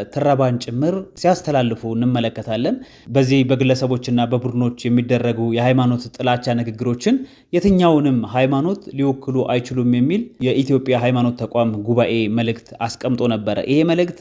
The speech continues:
ቀላል ይመስላል። ነገር ግን ባለማወቅ ወይንም እንደ መብት እየመሰላችሁ ሃይማኖትን የምትተቹ፣ የሌላ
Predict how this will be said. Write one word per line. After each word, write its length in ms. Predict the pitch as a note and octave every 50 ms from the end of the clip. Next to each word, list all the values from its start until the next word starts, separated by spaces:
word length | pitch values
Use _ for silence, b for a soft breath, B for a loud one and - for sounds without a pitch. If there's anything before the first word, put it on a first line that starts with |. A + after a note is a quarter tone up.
| -
ቀላል 340 | - - C3 C3+ C#3+ D#3 D#3
ይመስላል። 380 | D3+ D3+ D3 C3 - E3 D#3 D3
ነገር 200 | B2+ B2 B2+ B2
ግን 160 | C#3 E3+ G3 B B B B B B B - G#2 G#2 G2 - - _ _ - A2+
ባለማወቅ 600 | A#2 C#3 D3+ D#3+ E3 E3+ E3+ E3 D3 C3+ C3 C3
ወይንም 260 | C3+ C3+ C#3 C#3+ C#3+ D3 -
እንደ 240 | C3 C#3+ C#3+ C#3+ C#3+ D3
መብት 300 | D#3 D#3+ D#3+ D3+ C3+ - - -
እየመሰላችሁ 800 | A#2 A#2 C3 C3 C3+ B2+ - - A#2+ A2+ A#2 A2+ - - E3+ F3 D3+
ሃይማኖትን 520 | - B2+ B2 B2 B2 A#2+ B2 A#2+ - A#2+ A2+
የምትተቹ፣ 960 | G#2+ A#2 C3+ C3 - - - - - A#2 A#2+ B2+ C3+ C3+ C3+ - C#3+ B2+ B2+ -
የሌላ 240 | C3 B2 C3+ C#3